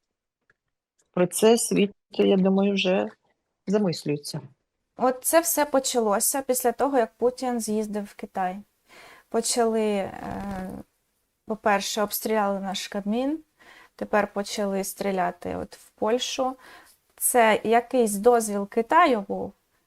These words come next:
Speaker 2: Це дійсно пов'язано, те, що Путін там, е, з Сі до чогось домовилися? Можливо, як Сі дав якийсь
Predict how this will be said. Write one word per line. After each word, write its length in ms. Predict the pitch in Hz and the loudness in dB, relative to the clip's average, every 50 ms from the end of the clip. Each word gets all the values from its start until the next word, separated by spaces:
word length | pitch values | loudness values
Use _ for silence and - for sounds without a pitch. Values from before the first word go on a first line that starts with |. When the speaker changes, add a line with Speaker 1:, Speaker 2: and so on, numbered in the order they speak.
| _ - | _ -8
Speaker 2:
Це 140 | - 214 | -4 -2
дійсно 360 | 196 208 277 349 349 - 311 277 | 0 2 2 2 2 0 -2 0
пов'язано, 600 | - 247 233 214 220 202 190 190 190 185 180 185 | 0 0 0 2 2 2 0 0 -2 -6 -10 -8
те, 120 | - 196 | -8 -10
що 160 | 202 - - 202 | -10 -8 -10 -8
Путін 360 | - 220 214 214 202 190 185 | -4 -4 -4 -4 -4 -6 -6
там, 440 | 190 185 180 175 175 175 170 180 180 | -6 -6 -6 -6 -6 -8 -8 -8 -6
е, 280 | 180 - - - 175 196 | -6 -6 -6 -6 -8 -6
з 40 | - | -6
Сі 460 | - - - - - 262 277 302 302 | -6 -6 -4 -4 -2 -2 0 0 -2
до 220 | 247 190 185 214 | -2 -4 -6 -8
чогось 360 | 202 - 208 190 196 190 190 202 | -8 -8 -8 -6 -6 -6 -6 -6
домовилися? 840 | 190 190 190 220 262 330 320 262 214 202 190 190 - - 180 180 190 - _ _ _ _ _ - | -6 -4 -2 0 0 0 0 0 -2 -2 -4 -6 -8 -10 -10 -10 -12 -14 _ _ _ _ _ -12
Можливо, 640 | 196 185 190 185 190 202 233 254 233 208 185 170 - | -12 -10 -10 -10 -6 -4 -4 -2 -2 -2 -4 -6 -8
як 320 | 196 185 180 170 175 - - | -10 -10 -10 -10 -12 -16 -14
Сі 320 | - - - - 214 220 | -10 -8 -6 -4 -4 -4
дав 320 | 208 202 190 185 190 190 185 | -4 -2 -2 -2 -4 -4 -8
якийсь 440 | 180 - - 175 180 - - - | -12 -10 -10 -10 -8 -10 -12 -14